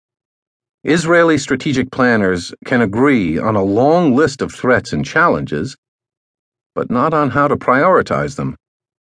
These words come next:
Like Israel's political leaders, they suffer from a deep sense of strategic confusion.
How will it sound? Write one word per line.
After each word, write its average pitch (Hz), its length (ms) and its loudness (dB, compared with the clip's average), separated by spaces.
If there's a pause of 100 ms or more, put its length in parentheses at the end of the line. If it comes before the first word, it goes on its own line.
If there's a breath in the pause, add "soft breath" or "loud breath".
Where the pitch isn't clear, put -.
(520)
Like 117 240 2
Israel's 113 580 2
political 107 520 0
leaders, 131 580 -6
they 120 120 -2
suffer 127 380 -4
from 110 200 -2
a 92 40 0
deep 117 340 -4
sense 143 440 -4
of 107 180 -2
strategic 135 560 -6
confusion. 135 580 -4